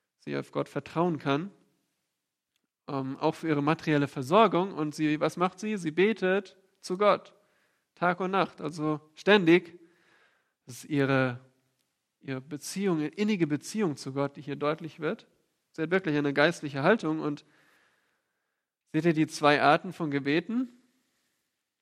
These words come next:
Was wird hier genannt? Was ist das Erste?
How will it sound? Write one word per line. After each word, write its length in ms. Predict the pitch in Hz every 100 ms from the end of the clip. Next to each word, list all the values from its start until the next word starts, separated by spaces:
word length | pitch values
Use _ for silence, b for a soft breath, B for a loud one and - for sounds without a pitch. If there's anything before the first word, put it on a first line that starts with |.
| _
Was 200 | 156 143
wird 160 | 151 -
hier 140 | 160
genannt? 420 | 151 147 208 - _ _ _ _ _ _ _ _ _ _ _ _ _ _ _ _ _ _ _ _ _ _ _ _ _ _
Was 120 | 143 -
ist 80 |
das 120 | 139 147
Erste? 480 | 156 160 - 233